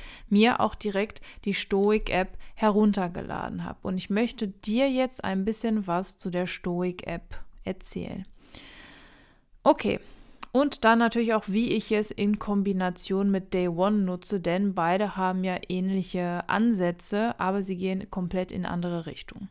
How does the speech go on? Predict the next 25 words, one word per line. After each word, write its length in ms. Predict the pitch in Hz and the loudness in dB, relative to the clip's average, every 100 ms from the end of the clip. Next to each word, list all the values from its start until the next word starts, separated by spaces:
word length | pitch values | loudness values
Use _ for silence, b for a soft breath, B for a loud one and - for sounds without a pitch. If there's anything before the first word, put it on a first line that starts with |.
| - B B B | -16 B B B
So, 180 | - 196 | 2 6
was 160 | 294 | 6
ist 160 | 339 - | 4 -2
die 60 | |
Stoic-App? 800 | 269 - 208 185 190 - - - | -2 2 2 2 0 -4 -6 -4
Die 100 | 226 | -4
Stoic-App 680 | 220 294 302 311 - 262 - | -2 0 2 2 2 2 0
hat 200 | 233 226 | -2 -2
eine 220 | - 202 196 | -2 -2 -2
Premium-Variante 1300 | - 247 254 247 247 220 214 214 202 196 202 208 | -2 0 2 2 2 2 0 0 0 0 0 -4
und 340 | - 190 196 - | -4 -2 -2 -2
eine 220 | 175 208 | -2 -2
kostenlose 680 | 220 180 180 - 170 175 180 | -2 -4 -4 -6 -6 -6 -6
Variante. 600 | - - - 202 202 208 202 - - | -6 -8 -8 -8 -8 -10 -10 -6 0
Ich 220 | 311 - | 0 2
nutze 380 | 262 269 - - | 0 0 -2 0
aktuell 640 | 214 - - - 202 226 240 B B B B - | 0 -2 -8 -2 2 2 -2 B B B B -4
die 240 | 214 233 | -2 -2
kostenlose 720 | - 220 208 - 180 185 175 165 | -2 0 2 0 -4 -4 -4 -4
Variante. 760 | 165 165 175 175 208 269 269 311 - - - - - - - - | -2 -2 0 0 0 -2 -6 -8 -16 -20 -20 -20 -20 -20 -18 -12
Wenn 260 | 175 180 220 | -2 2 4
man 420 | 240 240 240 214 | 6 6 4 -2
sich 300 | 190 208 - | 2 2 0
das 200 | 190 185 | -4 -4
Komplett-, 460 | - 185 - 240 | -2 -2 -2 -4